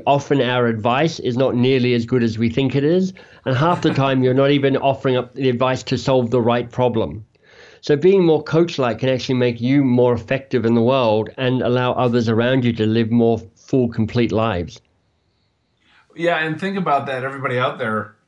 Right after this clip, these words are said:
Speaker 2: You've probably gone to people, asked them a question, they tell you exactly what they think that you should do, and they didn't answer the question that you were really asking, but now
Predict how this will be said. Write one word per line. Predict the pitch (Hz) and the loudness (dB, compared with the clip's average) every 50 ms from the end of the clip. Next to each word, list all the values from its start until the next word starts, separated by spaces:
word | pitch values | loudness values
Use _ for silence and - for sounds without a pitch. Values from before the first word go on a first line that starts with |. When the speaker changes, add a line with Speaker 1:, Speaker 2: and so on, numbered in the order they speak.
| _ - | _ -14
Speaker 2:
You've | - 147 165 165 160 | -8 -8 -8 -6 -4
probably | - 175 170 165 143 | -2 -2 -2 -2 -2
gone | 135 139 147 156 156 | -4 -4 -4 -2 -4
to | 147 | -6
people, | 127 - 131 120 117 131 127 - | -8 -8 -10 -8 -6 -6 -6 -4
asked | 123 127 143 - - | -2 -4 -4 -4 -6
them | 160 139 123 | -10 -10 -10
a | 117 | -10
question, | - - 131 131 135 131 - 123 110 | -10 -8 -8 -8 -8 -8 -10 -12 -10
they | 110 110 | -10 -10
tell | 104 - 139 139 139 | -8 -8 -8 -8 -6
you | 123 120 | -8 -10
exactly | 113 104 113 127 127 - - 156 139 | -10 -10 -10 -8 -8 -8 -8 -10 -10
what | 131 131 117 | -10 -10 -10
they | 127 123 120 | -10 -12 -12
think | 120 135 135 135 127 | -12 -14 -14 -16 -16
that | - 123 98 | -16 -14 -12
you | 117 123 | -10 -10
should | 120 - 127 107 92 | -10 -10 -10 -12 -10
do, | - - 135 139 | -8 -8 -8 -8
and | 131 123 | -8 -10
they | 127 131 | -10 -10
didn't | 131 147 170 156 151 - - - | -10 -10 -10 -10 -10 -12 -14 -14
answer | - 135 143 151 - - - - 135 123 123 117 | -10 -8 -6 -6 -6 -8 -8 -8 -8 -6 -6 -8
the | 107 110 | -10 -12
question | 104 - - - 147 151 - - 139 131 | -14 -14 -12 -12 -10 -10 -12 -12 -14 -14
that | 123 - | -14 -14
you | 98 123 123 | -14 -12 -10
were | 123 120 117 | -10 -8 -8
really | 113 120 123 120 120 123 120 | -8 -8 -6 -6 -6 -6 -6
asking, | - 110 113 117 - - - 117 113 107 | -6 -6 -6 -6 -6 -8 -12 -10 -10 -8
but | 101 113 104 | -10 -10 -10
now | 101 131 139 143 143 131 123 | -6 -4 -4 -4 -4 -6 -8